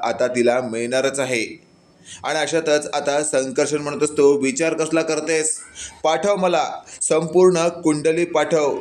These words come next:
त्या रागिणी पटवर्धनची." आणि लगेचच आपण पाहतोय, भूमीने मागचा पुढचा विचार न करता थेट संकर्षणला रागिणीची संपूर्ण डिटेल दिलेली असते.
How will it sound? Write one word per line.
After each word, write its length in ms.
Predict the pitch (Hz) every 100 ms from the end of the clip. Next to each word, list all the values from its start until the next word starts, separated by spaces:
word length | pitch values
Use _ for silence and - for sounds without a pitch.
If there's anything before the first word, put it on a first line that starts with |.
| -
त्या 160 | 139 139
रागिणी 380 | 131 131 139
पटवर्धनची." 920 | 139 135 131 131 127 131 123 120 - - - - - - -
आणि 160 | 156
लगेचच 460 | 156 175 175 156 - 147
आपण 280 | 143 151
पाहतोय, 500 | 151 147 147 123 123
भूमीने 480 | 120 135 151 139 135
मागचा 480 | 143 131 123 - 170
पुढचा 340 | - 147 151
विचार 360 | 139 135 147 139
न 100 | 143
करता 560 | 143 139 139 113 110 - _ _ _ _ 156
थेट 280 | 151 151 - _ _ _ - _
संकर्षणला 880 | - 143 139 151 139 151 151 127 127 - - - - -
रागिणीची 880 | 123 135 139 151 151 135 123 - - -
संपूर्ण 720 | 147 135 135 147 151 147 131
डिटेल 360 | 131 139 139
दिलेली 300 | 131 123 127
असते. 480 | 123 123 123 104